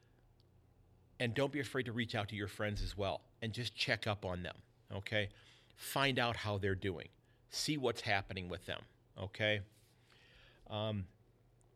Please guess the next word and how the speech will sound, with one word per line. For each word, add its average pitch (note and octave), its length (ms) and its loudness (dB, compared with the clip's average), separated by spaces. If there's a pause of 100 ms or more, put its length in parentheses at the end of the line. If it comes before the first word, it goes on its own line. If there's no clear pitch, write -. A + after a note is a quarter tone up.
(2500)
folks, - 480 2